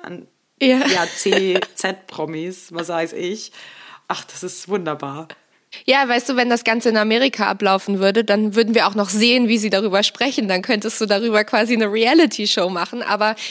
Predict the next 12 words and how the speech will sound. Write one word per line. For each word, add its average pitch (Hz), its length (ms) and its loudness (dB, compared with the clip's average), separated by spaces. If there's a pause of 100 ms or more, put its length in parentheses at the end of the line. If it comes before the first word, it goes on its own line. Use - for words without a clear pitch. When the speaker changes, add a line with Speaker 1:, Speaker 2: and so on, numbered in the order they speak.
(100)
Speaker 2:
dafür 220 260 0
habt 202 180 0
ihr 208 80 2
uns 190 220 2
ja 165 80 2
jetzt, 156 420 -4 (140)
dass - 220 -4
wir 180 100 2
euch 165 160 -2
den 165 200 -6
Dirt 151 280 -2
bringen. 160 300 -8